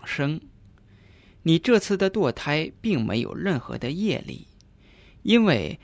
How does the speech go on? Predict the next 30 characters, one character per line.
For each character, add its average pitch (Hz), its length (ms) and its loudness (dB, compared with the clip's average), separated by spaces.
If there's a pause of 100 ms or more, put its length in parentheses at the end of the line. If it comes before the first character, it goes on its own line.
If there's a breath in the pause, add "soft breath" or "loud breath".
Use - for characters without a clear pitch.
(160 soft breath)
他 151 140 -2
在 127 160 2
被 - 260 -4
堕 113 220 -4
胎 156 220 -6
之 190 180 -2
前 - 420 -4 (140)
就 165 180 0
已 110 200 -4
经 196 360 0
往 - 220 -8
生 170 340 -2
了。 - 220 -10 (840 soft breath)
那 247 120 4
个 156 120 2
胎 202 320 -2
儿 117 360 0
本 78 240 -2
身 202 460 0
就 113 220 -2
有 - 160 -4
宰 - 280 -6
杀 110 280 -4
怀 - 240 -6
孕 165 260 0
动 180 240 0
物 - 80 -4
的 - 140 -6
业 196 320 -2
力， - 240 -10